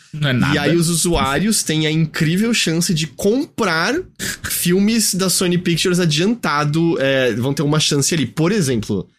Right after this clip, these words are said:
Speaker 2: essa aqui eu vou compartilhar com vocês, tá bom?
Speaker 1: É.
Speaker 2: Quem for, é, conseguir o app, né, que, e que, aliás, né, tem que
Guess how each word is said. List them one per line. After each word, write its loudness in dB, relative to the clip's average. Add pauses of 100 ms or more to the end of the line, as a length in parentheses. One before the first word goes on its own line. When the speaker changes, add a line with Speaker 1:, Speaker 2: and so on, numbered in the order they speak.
(320)
Speaker 2:
essa -2
aqui 0 (120)
eu -2
vou 0
compartilhar -2
com -2
vocês, -2
tá -10
bom? -6 (400)
Speaker 1:
É. -4 (340)
Speaker 2:
Quem 0 (380)
for, 2
é, 0
conseguir -2
o 0
app, -2
né, 0
que, -4
e -4
que, -2
aliás, 0
né, -2
tem -2
que 0